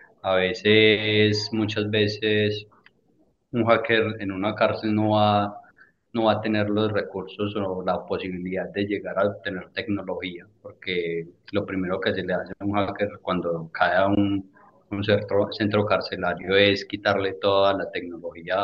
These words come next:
hasta un periodo de tiempo. Entonces esto es más que todo otro tipo de delincuentes ya como de, eh, bandas organizadas de, de la misma ciudad.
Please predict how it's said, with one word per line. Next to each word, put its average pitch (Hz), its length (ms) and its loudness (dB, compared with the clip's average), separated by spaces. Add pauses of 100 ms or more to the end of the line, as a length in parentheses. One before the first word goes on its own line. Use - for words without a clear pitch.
hasta 87 280 -6
un 87 120 -12
periodo 92 300 -2
de 101 160 0
tiempo. - 520 -4 (460)
Entonces 95 600 -4
esto 101 340 0
es 98 140 2
más 98 320 0
que - 180 -4
todo 95 720 -2 (280)
otro 104 440 4
tipo 104 240 0
de 95 80 2
delincuentes 90 1000 -4
ya 95 200 0
como 92 260 -6
de, 82 380 -4 (760)
eh, 85 920 -4 (340)
bandas 95 340 0
organizadas 90 880 0
de, 82 420 -4 (320)
de 92 80 -4
la 90 100 0
misma 87 340 -4
ciudad. 85 380 -2